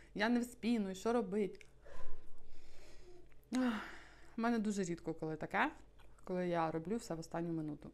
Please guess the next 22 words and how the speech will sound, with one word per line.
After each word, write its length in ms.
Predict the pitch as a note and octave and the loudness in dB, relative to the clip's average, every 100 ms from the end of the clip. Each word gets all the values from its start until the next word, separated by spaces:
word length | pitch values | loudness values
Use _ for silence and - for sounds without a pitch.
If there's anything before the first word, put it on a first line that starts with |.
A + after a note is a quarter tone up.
| - - | 0 4
<clears throat> 560 | C#4 - B3 G3 E3+ | 4 4 2 4 2
Хвилину. 380 | F3 F3 D#3+ D#3+ - - - - - - - - - - - | -2 -2 -2 -4 -10 -20 -20 -20 -20 -20 -20 -20 -20 -20 -12
Коротше, 320 | - F3+ E3+ F#3+ | -6 -4 -4 -2
а 40 | |
сьогодні 360 | F#3+ C#4 F4 C4+ | 4 8 8 8
оце 180 | B3+ | 6
ми 120 | A#3+ A3+ | 2 2
зустрілися 580 | A3+ A3+ A3+ G3 G3+ | 0 2 4 4 0
знову 260 | F#3+ F#3 F3 | -2 -2 -4
з 80 | F3 | -6
сусідями 420 | G#3+ C#4+ D#4 B3 | -6 0 2 2
на 120 | A3 | 2
майданчику. 680 | G#3 G3 G3 G3 - - F#3 - - - - - - - - - - - - - - - - - - - - - - - - - - - - - | 0 -2 -2 -4 -6 -8 -10 -12 -16 -16 -16 -18 -18 -16 -14 -14 -16 -16 -18 -20 -20 -20 -20 -20 -16 -8 -6 -6 -8 -12 -12 -14 -16 -18 -18 -10
А 80 | - | -2
я 100 | A3 | 0
вже 120 | A3+ | 0
це 140 | A3 G#3+ | 0 -2
розповідаю, 520 | G#3+ G#3+ G3 G#3 G3+ | -2 -2 0 2 2
кажу: 200 | G3 G3 | 0 -4
«Кать, 320 | - E3+ D3+ | -2 -2 -2
я 260 | F#3 A3 A3+ - | -2 -2 -2 -2
передумала, 680 | F#3+ F#3+ B3+ E4+ C#4 A3+ | -2 -2 0 2 2 0